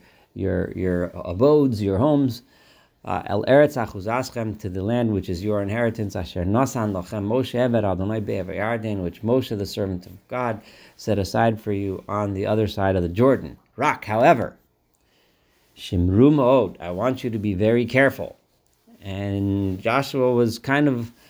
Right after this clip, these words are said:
you can sense that he was a little afraid here because they're gonna be distant from the center of religion, which is now in Shiloh, the center where the service and worship of God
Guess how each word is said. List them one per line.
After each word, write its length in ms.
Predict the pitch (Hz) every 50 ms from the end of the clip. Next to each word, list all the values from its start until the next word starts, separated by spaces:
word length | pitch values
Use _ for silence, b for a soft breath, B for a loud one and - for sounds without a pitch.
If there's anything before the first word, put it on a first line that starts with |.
| b b b b b
you 60 | - -
can 180 | - - 117 110
sense 420 | - - - - 151 156 156 151 -
that 140 | 139 123 120
he 80 | 123
was 220 | 123 123 120 113 113
a 60 | 123
little 260 | 131 151 156 156 143
afraid 400 | 127 120 - - 147 151 160 156
here 280 | 135 135 139 135 135 135
because 500 | 117 123 113 107 - 147 147 143 127 123
they're 320 | 127 120 120 131 139 139
gonna 180 | 135 143 135 131
be 160 | 117 120 117
distant 520 | 110 98 117 170 175 175 - 147 127 113 -
from 240 | - 131 123 120
the 120 | 113 113 110
center 520 | - - - 165 175 165 - 139 120 110
of 240 | 107 107 107 98 101
religion, 420 | 104 104 98 98 95 110 120 135
which 200 | 123 113 104 -
is 140 | 104 98 92
now 320 | 104 117 120 123 123 117 -
in 160 | - 101 95
Shiloh, 760 | 90 - - 127 123 123 123 117 123 143 147 143 - - - B B B B B B B B B _ -
the 60 | 98
center 560 | 92 - - 131 131 131 127 123 117 113 107
where 300 | 104 101 107 107 104 104
the 100 | 95 95
service 500 | 92 - - 123 120 120 110 107 107 -
and 120 | 107 101 107
worship 400 | 117 120 117 - 117 101 - 104
of 160 | 95 90 98
God 360 | 117 113 117 117 110 101